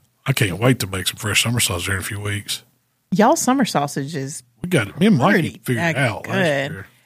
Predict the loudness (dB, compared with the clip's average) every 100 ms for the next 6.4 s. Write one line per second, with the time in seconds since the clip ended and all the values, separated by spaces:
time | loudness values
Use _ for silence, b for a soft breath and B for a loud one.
0 | -2 2 4 4 4 4 6 4 4 2
1 | 4 2 2 4 4 2 -2 -2 -2 -2
2 | 0 0 -2 -6 _ _ _ -4 -2 -2
3 | -6 -6 -2 -2 0 2 4 2 2 0
4 | 2 0 2 0 0 -2 -4 -6 2 4
5 | 4 2 -2 -2 -2 -4 -2 -4 -2 -4
6 | -4 -4 -4